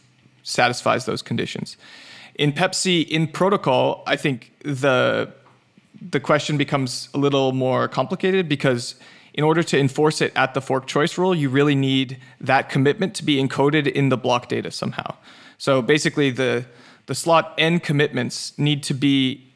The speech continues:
available for the slot N attesting committee, because part of their fork choice rule is gonna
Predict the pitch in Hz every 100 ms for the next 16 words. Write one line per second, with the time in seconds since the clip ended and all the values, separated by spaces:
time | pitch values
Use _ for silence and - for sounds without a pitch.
0 | _ - 135 147 170 160 147 143 139 123
1 | 139 120 131 120 156 156 143 131 131 120
2 | 123 127 - - _ 139 139 127 117 -
3 | - - 147 - 135 139 131 127 123 127
4 | 139 139 - 143 - 135 120 117 135 123
5 | 117